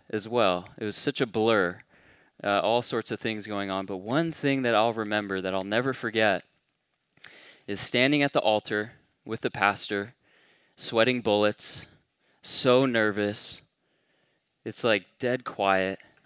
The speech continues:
And then all of a sudden, I hear Jamie coming. And I knew it was coming because of the long-standing tradition in Jamie's family with her other sisters,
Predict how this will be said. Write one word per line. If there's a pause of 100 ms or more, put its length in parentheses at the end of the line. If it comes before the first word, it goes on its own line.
(920)
And
then
all
of
a
sudden,
I
hear
Jamie
coming. (1500)
And
I
knew
it
was
coming (760)
because
of
the
long-standing
tradition
in
Jamie's
family
with
her
other
sisters,